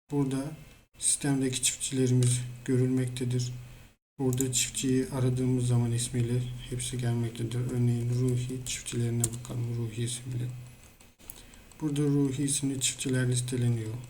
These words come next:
gördüğünüz gibi. Daha sonra soldaki yine menülerden tedarikçi firmalarını tıkladığımız zaman ilgili firmalar gelmektedir.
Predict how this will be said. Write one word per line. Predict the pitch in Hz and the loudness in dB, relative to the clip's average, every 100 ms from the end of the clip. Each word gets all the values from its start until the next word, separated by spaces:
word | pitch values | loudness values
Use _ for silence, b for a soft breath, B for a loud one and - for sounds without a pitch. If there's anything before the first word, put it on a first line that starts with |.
| - | -8
gördüğünüz | 113 110 117 110 113 | -6 -4 -6 -6 -6
gibi. | 117 113 - - - - B B B B B B | -8 -8 -12 -20 -20 -18 B B B B B B
Daha | 147 147 | -2 0
sonra | 156 156 147 160 - | 2 2 2 0 -2
soldaki | - 147 143 139 147 | 0 2 2 0 0
yine | 143 139 | 2 2
menülerden | 135 135 135 127 131 127 | 0 0 0 -2 -2 0
tedarikçi | 139 123 127 127 123 | 0 0 0 0 -2
firmalarını | 123 127 127 123 123 123 123 - - - | -4 0 2 4 6 4 2 -6 -10 -12
tıkladığımız | - 131 120 123 127 127 | -8 -2 2 4 4 4
zaman | 123 120 131 - B B B B - | 2 2 0 -4 B B B B -4
ilgili | 131 127 131 131 | -2 0 0 0
firmalar | 139 127 123 120 117 | 0 2 4 4 4
gelmektedir. | 117 107 107 117 - 117 143 | 2 -2 -4 -8 -10 -10 -10